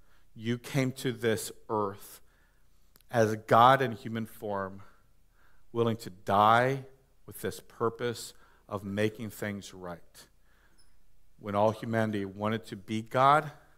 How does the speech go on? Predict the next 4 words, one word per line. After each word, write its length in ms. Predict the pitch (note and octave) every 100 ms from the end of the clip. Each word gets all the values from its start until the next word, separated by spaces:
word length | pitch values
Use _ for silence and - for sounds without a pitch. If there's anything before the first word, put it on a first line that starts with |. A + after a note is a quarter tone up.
| _ _ - - - - _ _ _ _ A2
God, 420 | G#2 G#2 A#2+ C3+ C3+ - - - _ - - _ _ - - - - - -
you 120 | G2+
said, 300 | - G2+ G2
"No, 300 | F#2 F#2